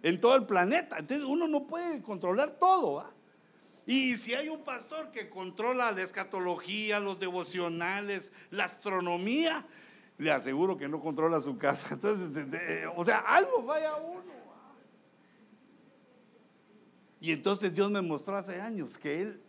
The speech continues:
levantaba miles de investigadores para que la iglesia supiera. Lo que no nos dio tiempo de estudiar en la universidad, o no quisimos.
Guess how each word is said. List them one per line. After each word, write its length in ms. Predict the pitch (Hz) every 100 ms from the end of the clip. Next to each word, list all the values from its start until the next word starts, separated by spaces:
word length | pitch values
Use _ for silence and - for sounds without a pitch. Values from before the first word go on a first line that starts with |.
| _ _ - - -
levantaba 840 | 180 175 160 156 - 262 226 - - - _ _
miles 680 | 165 202 269 392 466 359 175
de 80 | 160
investigadores 840 | 160 156 151 151 143 160 233 175 - _ _ _ _ _ _ _ _ _
para 180 | 170 156
que 120 | 139
la 80 | 131
iglesia 420 | 135 170 208 202
supiera. 500 | 170 143 - 196 156
Lo 140 | 143 165
que 120 | 165
no 120 | 190
nos 180 | 240 226
dio 160 | 240 247
tiempo 280 | 247 233
de 20 | 208
estudiar 240 | 202 226
en 120 | 233
la 40 | 220
universidad, 720 | 196 175 160 156 185 233 -
o 100 | 180
no 200 | 196 240
quisimos. 580 | 233 220 190 320 330 165